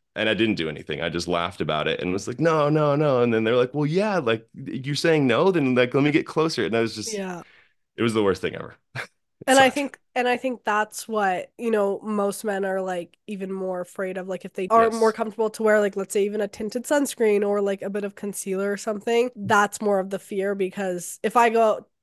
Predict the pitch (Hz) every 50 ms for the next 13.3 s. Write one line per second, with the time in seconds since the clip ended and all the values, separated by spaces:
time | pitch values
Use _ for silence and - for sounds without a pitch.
0 | - 220 214 214 208 196 196 202 202 196 - 208 - - - 202 196 196 185 190
1 | 196 196 196 196 202 190 185 185 196 185 - 196 185 185 180 180 185 180 180 -
2 | - 196 185 175 175 170 170 - - 190 180 170 - 208 202 - - - 208 190
3 | 180 175 - - 196 185 185 185 180 175 185 185 185 185 180 - 185 - 214 220
4 | 233 233 233 233 233 220 214 220 220 214 196 196 196 175 180 190 190 196 196 190
5 | 185 175 170 170 175 175 - 151 160 127 - _ _ _ - 202 185 180 170 190
6 | 214 - _ _ - - 330 339 302 294 269 - 220 220 214 202 196 196 202 214
7 | 220 208 202 190 - _ _ _ _ _ _ 262 254 240 220 214 _ - 208 180
8 | 156 226 214 - - 202 - - 214 202 202 190 196 208 196 202 196 185 190 185
9 | 185 196 208 240 254 277 - - - - _ _ _ _ _ _ 233 240 233 220
10 | 247 226 - - 214 208 214 226 220 208 202 214 214 196 190 202 175 - - _
11 | - 220 208 190 208 202 196 202 190 190 185 190 185 - - - 208 190 - -
12 | 202 185 - - 196 185 180 185 - - 202 190 185 190 185 180 175 160 - -
13 | 202 175 156 156 - -